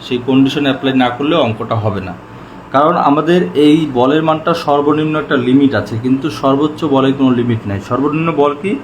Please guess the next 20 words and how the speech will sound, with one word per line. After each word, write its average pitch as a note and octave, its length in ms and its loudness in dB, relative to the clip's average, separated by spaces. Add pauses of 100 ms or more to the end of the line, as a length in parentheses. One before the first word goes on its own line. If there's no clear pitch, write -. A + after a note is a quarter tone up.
(400)
মনে D#3 180 4
করেন F3+ 340 4 (100)
এটা D3+ 220 4
তো E3+ 120 0
একটা E3 160 0
বাধা, A2+ 400 2
তাই C#3+ 200 0
না? F3 120 2
চাকাটা C3+ 500 -2
সামনে C3+ 280 4
দিয়ে C#3 140 4
ঘুরে C3 260 4
যাবে, D3 280 2
এটা C3+ 160 0
একটা B2 220 -2
বাধা, G#2+ 400 0 (340)
ব্লক B2+ 260 0
একটা A#2 220 -8
বাধা। G#2 360 -2 (520)
তো C#3 60 2